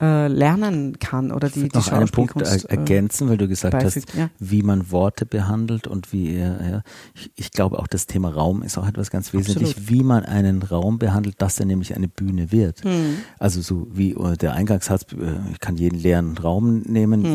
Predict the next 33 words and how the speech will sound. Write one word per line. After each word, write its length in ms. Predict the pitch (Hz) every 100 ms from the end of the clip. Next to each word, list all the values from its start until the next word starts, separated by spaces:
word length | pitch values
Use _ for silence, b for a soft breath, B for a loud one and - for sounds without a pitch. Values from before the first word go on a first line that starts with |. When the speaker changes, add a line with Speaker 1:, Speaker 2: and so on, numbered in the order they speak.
| 104
Speaker 2:
ihn 80 | 101
eine 180 | 98 98
nackte 300 | 98 - 101
Bühne 320 | 131 123 90
nennen, 480 | 87 90 92 117 131
Speaker 1:
Hm. 40 |
Speaker 2:
aber 200 | - 104
nur 160 | 104 104
da-, 220 | 98 87
dadurch, 280 | - 101 104
dass 160 | 104 98
ich 120 | -
ihn 140 | 95
nenne, 320 | 95 107 117 110 B B B B B _
ist 200 | 127 139
er's 300 | 95 87 -
auch 200 | 82 78
noch 220 | 196 180 156
Speaker 1:
Hm. 60 | 156
Speaker 2:
nicht. 300 | 110 - 170
Ich 80 |
Speaker 1:
Hm. 80 | 170
Speaker 2:
muss 240 | 98 95 -
den 220 | 95 95
ja 160 | 90
auch 320 | 95 95 - -
so 180 | -
behandeln. 560 | 92 95 104 113 95 80 B B B
Also 160 | - 92
das 240 | 117 -
ist 120 | 131
schon 200 | - 123 - - - _
etwas, 300 | 120 - 110